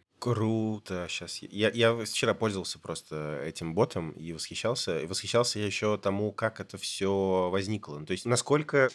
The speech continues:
классно вдруг внезапно возник продукт. Я, я о нём, э, думаю вот именно в таком ключе. Что вы просто начали обозревать какие-то кафешки, у вас скопились какие-то данные, вы потом, э, прикрутили туда бота,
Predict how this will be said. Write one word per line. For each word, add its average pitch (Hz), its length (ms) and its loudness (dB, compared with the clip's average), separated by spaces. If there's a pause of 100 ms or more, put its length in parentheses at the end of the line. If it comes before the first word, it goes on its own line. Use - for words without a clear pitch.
классно 117 420 4
вдруг 92 360 -4
внезапно 95 380 0
возник 92 320 0
продукт. 90 500 -4
Я, 80 160 -8
я 90 300 2
о 87 140 -4
нём, 87 220 -2 (180)
э, 78 320 -6
думаю 85 340 -4
вот 80 180 -8
именно 82 160 -6
в - 40 -14
таком - 260 -2
ключе. 82 360 -8 (260)
Что - 180 -6
вы 95 60 0
просто 117 360 4
начали 85 540 0
обозревать 87 440 0
какие-то - 300 -12
кафешки, - 420 -6
у - 20 -2
вас 85 120 -2
скопились 95 440 -6
какие-то - 400 -12
данные, 101 540 -4 (380)
вы 92 160 -4
потом, 85 640 -2
э, 80 40 -12
прикрутили 85 460 -12
туда 82 260 -6
бота, 90 600 -2